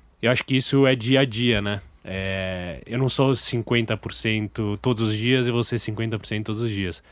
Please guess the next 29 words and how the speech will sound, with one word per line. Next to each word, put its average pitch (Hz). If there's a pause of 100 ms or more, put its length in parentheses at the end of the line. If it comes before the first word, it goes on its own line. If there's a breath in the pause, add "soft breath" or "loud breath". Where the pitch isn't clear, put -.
(460 soft breath)
Tem 120
dias 131
que -
eu 151
sou 151
oitenta, 156
você 151
é 170
vinte. 147
Tem 107
dias 113
que -
você 117
é 113
noventa 127
e 131
eu 135
sou 147
dez. 113 (560 loud breath)
Tem 120
muito 135
a 139
situação 135
de 127
cada 131
um, 131
como 131
a 127
criança 123